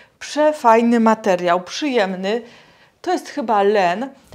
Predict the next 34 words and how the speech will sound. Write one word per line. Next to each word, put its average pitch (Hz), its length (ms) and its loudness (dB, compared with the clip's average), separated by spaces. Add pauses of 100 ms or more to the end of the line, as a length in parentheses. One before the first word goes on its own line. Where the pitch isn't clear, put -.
ale 302 240 0
nie 339 160 -2
drapie, 175 460 -2
także 269 360 -2
w - 60 -10
porządku, 220 680 2
w - 140 -20
kolorze 262 380 4
w 262 60 -6
każdym 220 340 -6
razie 220 260 0
lnu. 196 380 -4 (380)
Jak 262 200 2
dla 302 180 2
mnie 277 180 0
styl 262 260 -6
safari, 208 760 -6 (240)
wiązana 254 600 0
w - 160 -16
pasie. 196 600 -4 (340)
Mam 311 240 -2
rozmiar 262 380 0
trzydzieści 240 520 -8
osiem, 240 300 -4
jest 226 160 -6
to 220 80 -4
rozmiar 214 420 -6
odpowiedni, 240 600 -2
jak 214 180 -4
widzicie, 220 340 -10
jest 208 120 -6
dosyć 208 280 -8
dobrze 262 360 0
dopasowana. 226 880 -4